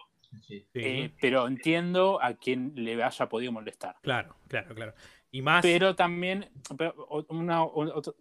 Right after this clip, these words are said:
Speaker 3: una última cosa que quiero agregar. Em, esta cosa que ya habíamos hablado hace bastante tiempo, de que la gente siempre se casa con un personaje.
Speaker 2: Claro.
Speaker 3: ¿Entendés? Y no lo puede ver evolucionar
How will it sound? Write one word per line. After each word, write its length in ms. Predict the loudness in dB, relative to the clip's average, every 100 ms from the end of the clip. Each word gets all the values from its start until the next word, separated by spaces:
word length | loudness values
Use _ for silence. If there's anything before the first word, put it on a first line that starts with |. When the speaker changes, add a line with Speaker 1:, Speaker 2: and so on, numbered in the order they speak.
| -8
Speaker 3:
una 180 | -2 -2
última 280 | 0 -2
cosa 200 | 0 -2
que 100 | -2
quiero 160 | 0 2
agregar. 340 | 2 0 -2 -6 _ _ _ _ _ _ _ _
Em, 800 | 4 4 4 0 -2 -2 -2 -6 -14 _ _ -16 -16 _ _ _ _ _ _
esta 240 | -2 2 2
cosa 240 | 2 0
que 80 | -2
ya 180 | 0 2
habíamos 400 | 4 2 -2 -2
hablado 360 | -2 0 0 0
hace 180 | -2
bastante 420 | -6 -6 -8 -10 -8
tiempo, 580 | -6 -6 -2 -2 -2 _ _ _ _ _ _ _
de 160 | -6 -2
que 100 | 0
la 80 |
gente 280 | 0 -2 -4
siempre 300 | -2 -2 -2
se 220 | -2 -2 2
casa 360 | 0 2 0
con 260 | 0 -2 -2
un 100 | -2
personaje. 560 | -4 -4 -6 -6 -10 -18 _
Speaker 2:
Claro. 320 | -8 -6 -6 -10 _ _ _ _
Speaker 3:
¿Entendés? 460 | -10 -4 -2 -2 -2
Y 100 | -2
no 160 | 2
lo 180 | 4 2
puede 300 | 4 4 6
ver 140 | 4 4
evolucionar 800 | 4 2 -2 -4 0 0 -2